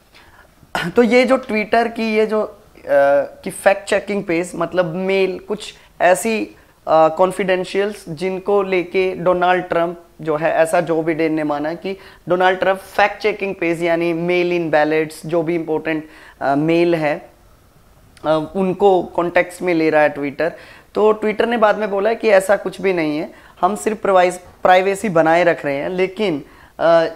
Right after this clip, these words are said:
जो जो Biden है वो कह रहा है कि Twitter,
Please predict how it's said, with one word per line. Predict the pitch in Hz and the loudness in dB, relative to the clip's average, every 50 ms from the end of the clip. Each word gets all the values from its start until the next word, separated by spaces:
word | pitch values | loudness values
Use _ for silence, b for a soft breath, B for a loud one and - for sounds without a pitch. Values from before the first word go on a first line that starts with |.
| - - 175 | -10 -12 -4
जो | 165 175 220 214 214 | 0 2 4 4 4
जो | 180 156 208 214 208 | 4 4 4 4 4
Biden | 196 214 180 190 185 180 | 4 2 2 0 0 0
है | 175 180 190 | 0 -2 -2
वो | 196 185 190 185 | -2 -2 -4 -4
कह | 190 - 170 170 | -2 0 0 2
रहा | 160 165 | 2 2
है | 175 | 2
कि | 185 180 233 233 226 - - - 196 | 0 -2 -6 -6 -6 -8 -10 -10 -6
Twitter, | 190 202 196 190 202 - 226 226 226 226 | -6 -4 -6 -4 -2 -2 0 0 0 -2